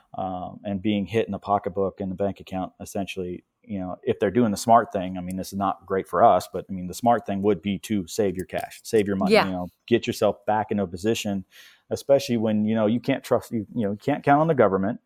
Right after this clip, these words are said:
Speaker 1: ever. I mean, that, that doesn't matter what business you're in. I, you know, you should never do that anyway. But so they need to save that up. And so if, if you're a smart person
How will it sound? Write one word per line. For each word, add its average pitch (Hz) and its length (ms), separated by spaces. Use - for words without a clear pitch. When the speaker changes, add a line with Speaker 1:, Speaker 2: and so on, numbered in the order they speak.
Speaker 1:
ever. 107 460
I 104 40
mean, 104 140
that, 104 180
that - 280
doesn't 98 220
matter 92 200
what 95 260
business 95 340
you're 92 120
in. 95 120
I, 92 140
you 98 160
know, 87 80
you 95 80
should - 140
never 87 140
do 92 140
that 92 180
anyway. 98 340
But 120 340
so 135 120
they 131 140
need 139 220
to 120 60
save 92 240
that 87 160
up. - 260
And 101 500
so 117 220
if, 113 240
if - 200
you're 110 180
a 104 60
smart 131 320
person 110 440